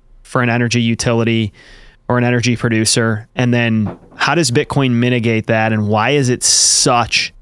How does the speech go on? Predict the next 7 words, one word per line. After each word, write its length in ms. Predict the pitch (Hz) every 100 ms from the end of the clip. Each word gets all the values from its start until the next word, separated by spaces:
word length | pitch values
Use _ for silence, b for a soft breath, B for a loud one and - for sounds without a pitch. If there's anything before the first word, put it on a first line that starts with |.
| -
a 60 | 117
unique 640 | 117 110 110 117 104 - - - - - _ - - - -
and 100 | 123
unprecedented 800 | 120 117 127 113 120 117 110 92
buyer 380 | 104 107 107 101
of 100 | 98
energy? 440 | 101 101 95 -